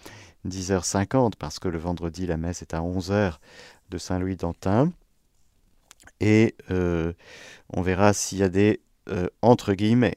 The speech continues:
des frustrés, vous voyez ce que je veux dire, c'est-à-dire des personnes qui ont essayé d'appeler, et cetera, qui n'ont pas réussi. On va voir ce qu'on pourra faire, hein. Euh, peut-être, euh, à ce moment-là, euh, envoyer un petit mail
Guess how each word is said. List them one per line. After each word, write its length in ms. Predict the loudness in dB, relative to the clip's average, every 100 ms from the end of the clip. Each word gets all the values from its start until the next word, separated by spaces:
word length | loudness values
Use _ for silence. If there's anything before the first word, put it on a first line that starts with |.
| -4
des 260 | -4 -4
frustrés, 640 | -4 -6 -10 -10 -6 -2 0
vous 80 | 0
voyez 160 | -4
ce 80 | -4
que 80 | -8
je 120 | -8
veux 100 | -8
dire, 240 | -2 -2 -2
c'est-à-dire 300 | -4 -4 -4
des 100 | -4
personnes 400 | -6 -6 -6 -6
qui 120 | -8
ont 60 |
essayé 380 | -8 -6 -6 -4
d'appeler, 520 | -4 -6 -8 -4 -2 -2
et 40 |
cetera, 420 | -6 -12 -10 -8 -10
qui 140 | -10
n'ont 80 | -12
pas 360 | -8 -6 -6 -8
réussi. 640 | -12 -8 -8 -8 -10 -10 _ -20 -20 -20 -20 -20 _
On 120 | -6
va 120 | -2 2
voir 260 | 4 2
ce 60 | 2
qu'on 120 | -8
pourra 280 | 0 4 4
faire, 440 | 4 -4 -4 -12 -16 -2
hein. 220 | 0 0 _ -20 -20 -20 -20 _ -8 -4
Euh, 640 | -2 -2 -4 -4 -4 -6 -8 -12 -8
peut-être, 520 | -6 6 6 6 -2 0
euh, 340 | 2 2 0 -4 -6
à 160 | -8 -10
ce 80 | -6
moment-là, 580 | -4 -2 0 2 2 0 _ -20 -20 -20 _ -8
euh, 380 | -4 -4 -4 -6
envoyer 340 | -4 0 2 2
un 80 | 0
petit 200 | -2 -2
mail 480 | 0 0 -2 -4